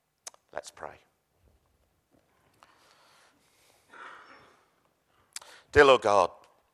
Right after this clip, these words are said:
Father, Son, and Holy Spirit,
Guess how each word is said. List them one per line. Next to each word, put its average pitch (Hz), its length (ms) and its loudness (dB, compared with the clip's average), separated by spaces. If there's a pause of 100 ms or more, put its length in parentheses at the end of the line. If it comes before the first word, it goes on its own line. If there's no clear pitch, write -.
(180)
Father, 151 480 4
Son, 139 560 0 (400)
and 107 120 -8
Holy 110 300 -6
Spirit, 85 440 -14